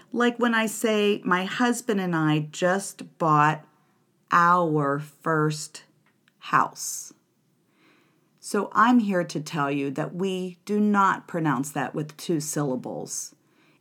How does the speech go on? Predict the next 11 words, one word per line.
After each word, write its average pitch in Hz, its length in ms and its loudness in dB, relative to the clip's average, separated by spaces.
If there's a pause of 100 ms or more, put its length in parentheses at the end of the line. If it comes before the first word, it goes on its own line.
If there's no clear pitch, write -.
It 208 160 2
is 196 240 0
not 190 520 2
the 202 100 -2
same 170 560 -4
pronunciation 135 1080 -4 (300)
as 151 220 -4
the 139 140 -8
sixty-minute 147 920 -4
word, 127 380 -6 (480)
our. 143 720 2